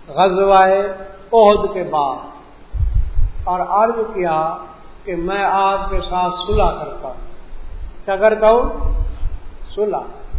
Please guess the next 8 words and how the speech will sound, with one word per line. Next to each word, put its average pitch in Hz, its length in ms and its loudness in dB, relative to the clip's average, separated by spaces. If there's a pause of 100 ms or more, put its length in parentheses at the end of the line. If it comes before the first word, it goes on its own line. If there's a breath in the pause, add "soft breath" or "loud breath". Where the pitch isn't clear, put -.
(460)
آپ 190 380 4
کے 190 260 4
دشمنوں 185 400 -2
کا 180 160 -2
ساتھ 180 540 2 (600)
نہیں 175 360 0
دوں 170 300 -4
گا، 156 280 2